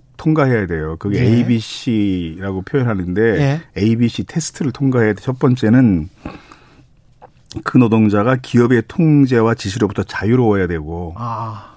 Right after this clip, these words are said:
Speaker 1: 그다음
Speaker 2: 예.
Speaker 1: 회사의 통상적인 업무 이외에 다른 업무도 수행할 수 있어야 되고 자유롭게 그 노동자가.
Speaker 2: 그렇죠. 그래야 진짜
Speaker 1: 네.
Speaker 2: 기기죠. 기능 노동자죠.
Speaker 1: 뭐 투잡도
Speaker 2: 예.
Speaker 1: 할 수 있고 이렇게.
Speaker 2: 예.
Speaker 1: 그다음 스스로 독립 비즈니스를 운영하고 있다 그 사람이.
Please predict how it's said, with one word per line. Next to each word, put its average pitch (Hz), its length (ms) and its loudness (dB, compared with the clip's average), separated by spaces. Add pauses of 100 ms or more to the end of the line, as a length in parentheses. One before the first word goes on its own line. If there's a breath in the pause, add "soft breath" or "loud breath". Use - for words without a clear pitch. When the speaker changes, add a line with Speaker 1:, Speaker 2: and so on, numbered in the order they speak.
(120)
Speaker 1:
그다음 139 440 2 (960 soft breath)
Speaker 2:
예. 117 60 2
Speaker 1:
회사의 131 320 4
통상적인 156 800 4
업무 110 380 4
이외에 110 580 2 (300)
다른 139 240 2
업무도 143 320 2
수행할 135 320 0
수 123 140 -6
있어야 107 280 0
되고 92 200 -2
자유롭게 95 560 -4
그 - 120 -8
노동자가. 85 540 -6
Speaker 2:
그렇죠. 285 320 2
그래야 247 340 4
진짜 180 300 -2
Speaker 1:
네. - 40 -2
Speaker 2:
기기죠. 170 600 2
기능 185 200 0
노동자죠. 143 400 2
Speaker 1:
뭐 117 120 2
투잡도 202 340 0
Speaker 2:
예. 175 60 4
Speaker 1:
할 147 120 2
수 - 160 -4
있고 107 220 -2
이렇게. 87 380 -4
Speaker 2:
예. 156 240 2 (320 loud breath)
Speaker 1:
그다음 104 500 2 (500 soft breath)
스스로 165 520 0
독립 131 480 4
비즈니스를 120 580 0
운영하고 110 560 -2
있다 98 200 -4
그 80 100 -12
사람이. 82 640 -8